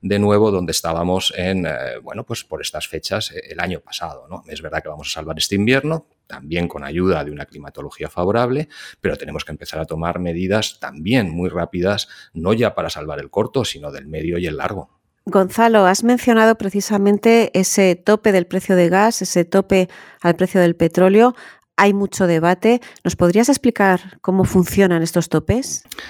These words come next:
Speaker 1: Sí, por parte de la Unión Europea lo primero que se pensó es prohibir, ¿no? Y de hecho nosotros hemos prohibido las importaciones, con algunas excepciones, ¿no? De aquellos países, eh, que reciben por oleoducto.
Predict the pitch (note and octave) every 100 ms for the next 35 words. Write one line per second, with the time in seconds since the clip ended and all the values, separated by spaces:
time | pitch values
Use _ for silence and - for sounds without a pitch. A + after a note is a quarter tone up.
0 | - - - - A#2 - - - D3+ -
1 | G#3 E3+ C#3 C#3+ B2+ G#2 - C3 A2+ C3
2 | F#2+ E2+ E2+ F2 A2 A#2 A#2 G#2+ G#2+ -
3 | - - E2+ D#2 E2+ F2+ F2+ F#2 E2+ E2+
4 | - G2 E2+ F#2+ G#2+ G#2+ - F2 E2 G#2+
5 | F2+ E2 E2+ D#2 D2+ C#2+ - G#2 E2 -
6 | E2+ F#2 B2 A#2 A2+ - - F2 C#2 -
7 | F#2 G2 E2+ F2 D#2+ - E2+ F2 G2 F2+
8 | - - - F2 F2 - E2+ D2 - F2
9 | F2 E2 D#2+ E2 D#2 D2+ D2 - -